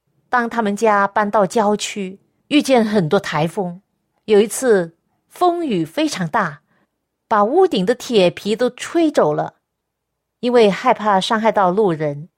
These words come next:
他急忙打电话求帮助，但是却找不到人帮忙。他就想起这位弟兄，便打电话给他说明情况。这位弟兄马上就回复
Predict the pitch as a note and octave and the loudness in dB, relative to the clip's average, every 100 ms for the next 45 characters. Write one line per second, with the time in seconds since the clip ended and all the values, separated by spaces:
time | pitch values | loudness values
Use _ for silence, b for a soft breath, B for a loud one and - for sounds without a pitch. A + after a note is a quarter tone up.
0 | _ _ _ _ _ D#4+ E4 C4+ E4+ F4 | _ _ _ _ _ -4 -4 0 0 2
1 | F4+ D#4+ G3 C#4 B3+ A#3+ A#3+ F3+ - _ | 0 0 0 2 2 2 0 -2 -6 _
2 | _ - F#3+ F#3 G#3+ G#3 A#3+ E3+ - _ | _ -4 -2 0 -2 -2 -6 -10 -12 _
3 | _ _ D#4 C#4+ C#4 G#3+ G3+ C#4 G3+ E3+ | _ _ 0 2 4 2 2 2 2 2
4 | D#3 D#3+ G#3 F#3+ D#3 D#3+ G3+ F3+ F3 B2+ | -2 -2 0 0 0 -2 -4 -4 -6 -10
5 | D#3+ _ _ _ _ _ _ _ _ _ | -16 _ _ _ _ _ _ _ _ _
6 | - B3+ B3+ - G3 F#3+ A3 A3 D#3+ A#3 | -4 0 0 0 0 0 -2 -2 0 2
7 | F#3+ E3 F#3+ - F#3+ D#3+ F3+ _ _ - | 0 0 -4 -4 -6 -6 -12 _ _ -2
8 | G#3+ F3 - E3+ D3+ G#3 F#3 G#3+ E3+ E3 | 0 0 -4 -4 -2 -2 0 -2 -2 -4
9 | D3+ - F3+ F#3 - B3 G3 E3+ - - | -6 -8 -6 -4 -2 -2 -2 -4 -6 -8
10 | D3+ - F#3 D3+ _ _ _ _ _ _ | -10 -6 -8 -8 _ _ _ _ _ _
11 | _ _ - C#4 G#3 A#3+ - G#3 G3 D3 | _ _ 0 2 2 0 0 0 0 -4
12 | C#3+ A3+ E3+ G3+ E3 D#3+ D3+ A3+ F3+ | -2 -2 -2 -2 -2 -2 -4 -4 -6